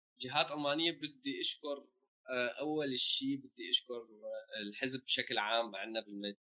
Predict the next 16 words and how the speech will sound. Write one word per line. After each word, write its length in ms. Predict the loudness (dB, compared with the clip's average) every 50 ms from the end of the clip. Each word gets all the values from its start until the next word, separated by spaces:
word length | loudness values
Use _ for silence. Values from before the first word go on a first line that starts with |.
| _ _ _ _
بالمدينة، 600 | -6 -4 -2 -2 -2 -2 0 0 2 2 2 0
بدي 540 | 0 -4 -14 _ _ _ -6 -6 -6 -2 0
أشكر 300 | 0 0 2 0 -6 -6
القائمين 640 | -6 -10 -10 _ 0 0 0 2 2 4 4 6
عن 180 | 6 4 2 0
الحزب، 400 | -6 -10 -10 -8 -6 -6 -8 -8 _ _ _ _ _ _ _ _ _ 0
آه، 380 | 2 4 6 6 6 6 4 0
السيدة 500 | -4 -4 -4 2 8 10 10 10 8 4 -2 -2 -6 -10 _ -2
إليزابيث 420 | -2 0 2 2 0 0 -2 _
كايزر 420 | 0 2 4 4 6 4 2 2 0
اللي 180 | -2 -2 -2
هي 320 | -2 -2 -4 -2 -2 -2 -2
ال-، 640 | -2 -2 -2 -4 -4 -6 -8 -10 -12 -14 -16 -18 -20 _ _ _ _ _ _ _
عضوتنا 500 | 2 2 4 4 -2 -2 0 2 0 2
بالبرلمان 580 | 2 0 0 0 -2 0 0 0 2 2 2 2
الألماني 680 | 0 -2 -4 -2 -2 0 0 0 0 0 -2 -2